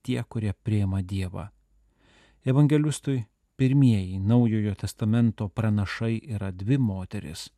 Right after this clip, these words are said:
Tu labiausiai palaiminta iš visų moterų ir palaimintas tavo įsčių vaisius.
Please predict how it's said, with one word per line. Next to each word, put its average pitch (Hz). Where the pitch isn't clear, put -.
Tu 110
labiausiai 107
palaiminta 104
iš -
visų 107
moterų 101
ir 139
palaimintas 104
tavo 117
įsčių -
vaisius. 95